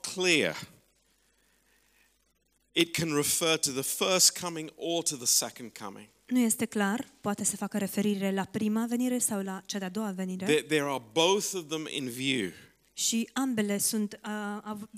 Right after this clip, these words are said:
Speaker 2: sunt în vedere.
Speaker 1: So there is no distinction
Speaker 2: Deci nu este această diferență, distincție
Speaker 1: between the two.
Speaker 2: între cele două.
Speaker 1: And example is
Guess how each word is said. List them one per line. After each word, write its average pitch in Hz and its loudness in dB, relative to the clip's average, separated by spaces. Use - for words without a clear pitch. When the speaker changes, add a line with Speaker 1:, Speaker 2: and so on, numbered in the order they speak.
Speaker 2:
sunt - -2
în 226 0
vedere. 196 -6
Speaker 1:
So 127 0
there 131 0
is 135 0
no 156 2
distinction 143 -2
Speaker 2:
Deci 220 -10
nu 247 -4
este 202 -8
această 196 -10
diferență, 196 -10
distincție 196 -8
Speaker 1:
between 127 -4
the - -2
two. 92 -8
Speaker 2:
între 220 -4
cele 202 -6
două. 185 -12
Speaker 1:
And 127 -2
example 131 0
is 123 0